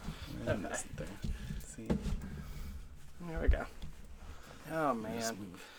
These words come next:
Speaker 2: Oh, Jesus. Okay.
Speaker 1: this
Speaker 2: Well
Speaker 1: way. Okay.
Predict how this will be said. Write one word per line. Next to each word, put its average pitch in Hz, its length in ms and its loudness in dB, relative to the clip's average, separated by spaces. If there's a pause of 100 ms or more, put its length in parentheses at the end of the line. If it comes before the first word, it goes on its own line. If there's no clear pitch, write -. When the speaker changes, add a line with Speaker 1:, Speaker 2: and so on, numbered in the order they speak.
(400)
Speaker 2:
Oh, 151 140 -2
Jesus. 127 680 -2 (180)
Okay. 147 280 6
Speaker 1:
this 139 200 6
Speaker 2:
Well 135 260 12
Speaker 1:
way. 117 80 6 (1500)
Okay. - 300 0